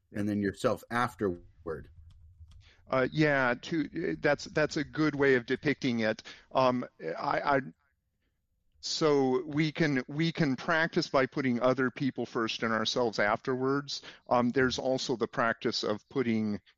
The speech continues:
Speaker 2: considering others as alongside ourselves. Uh, so it's not necessarily that we're trying to, um, trying to hurt ourselves, because they really are more important, but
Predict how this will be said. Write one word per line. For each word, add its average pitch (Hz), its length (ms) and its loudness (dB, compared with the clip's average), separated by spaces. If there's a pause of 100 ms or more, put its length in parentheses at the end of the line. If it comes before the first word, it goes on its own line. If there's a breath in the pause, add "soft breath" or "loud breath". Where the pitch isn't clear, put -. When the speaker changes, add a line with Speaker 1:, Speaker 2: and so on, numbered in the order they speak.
(100)
Speaker 2:
considering 127 600 0
others 120 640 2
as 107 800 0 (320)
alongside 110 880 2
ourselves. - 840 -8 (500)
Uh, 110 220 2
so 131 200 0
it's 120 160 0
not 120 200 2
necessarily 113 1040 2
that 101 180 0
we're 104 140 -4
trying 107 500 -2
to, 98 400 -6
um, 95 380 -2 (640)
trying 143 380 2
to 107 60 -6
hurt 98 260 0
ourselves, - 720 -4
because 107 260 0
they 110 240 2
really 101 480 2
are 101 200 2
more 104 220 -6
important, 110 560 -8 (320 soft breath)
but 110 300 2